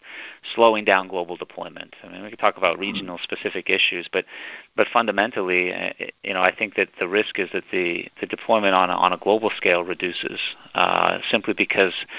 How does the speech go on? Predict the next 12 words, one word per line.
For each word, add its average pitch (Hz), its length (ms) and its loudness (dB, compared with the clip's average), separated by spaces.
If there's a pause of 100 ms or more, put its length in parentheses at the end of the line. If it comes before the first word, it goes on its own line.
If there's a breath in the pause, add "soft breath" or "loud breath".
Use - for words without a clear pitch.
(360 loud breath)
the 92 60 6
availability 98 720 4
of 85 120 -2
the 87 60 -2
Huawei 85 280 4
equipment 87 400 -8
isn't 85 260 -10
there, 82 320 2 (140)
um, 87 300 -6
across - 360 2
the 87 80 -8
regions. 82 380 -4